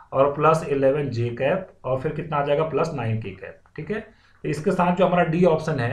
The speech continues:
ये D option वो हमारा क्या हो जाएगा, Correct हो जाएगा, ठीक है। चलिए next question की तरफ बढ़ते हैं हम लोग। Next question inverse trigonometric function, जिसको हम लोग प्रतिलोम वृत्तीय फलन बोलते हैं, वहां से लिया गया है।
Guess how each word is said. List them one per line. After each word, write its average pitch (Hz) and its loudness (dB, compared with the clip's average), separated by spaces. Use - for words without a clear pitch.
ये 143 -6
D 160 0
option 139 -2
वो 143 -2
हमारा 135 0
क्या 135 -6
हो 107 -2
जाएगा, 113 -4
Correct 104 -10
हो 92 -16
जाएगा, 85 -18
ठीक - -8
है। 277 -8
चलिए 113 -2
next 131 -4
question 143 -2
की 151 -4
तरफ 143 -4
बढ़ते 139 -2
हैं 143 -4
हम 147 -8
लोग। 196 -10
Next 180 0
question 190 2
inverse 170 4
trigonometric 160 -2
function, 156 -4
जिसको 156 -8
हम 147 -4
लोग 156 -2
प्रतिलोम 143 0
वृत्तीय 143 0
फलन 131 -2
बोलते 117 -4
हैं, 147 -4
वहां 113 -2
से - -6
लिया 113 0
गया 107 -4
है। 123 -8